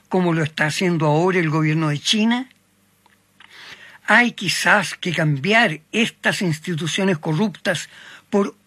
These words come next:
otras instituciones que sean nuevecitas y potentes. Hay que dictar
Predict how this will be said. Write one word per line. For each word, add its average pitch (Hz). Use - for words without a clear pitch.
otras 208
instituciones 170
que 165
sean 190
nuevecitas 196
y 170
potentes. 185
Hay 175
que 175
dictar 180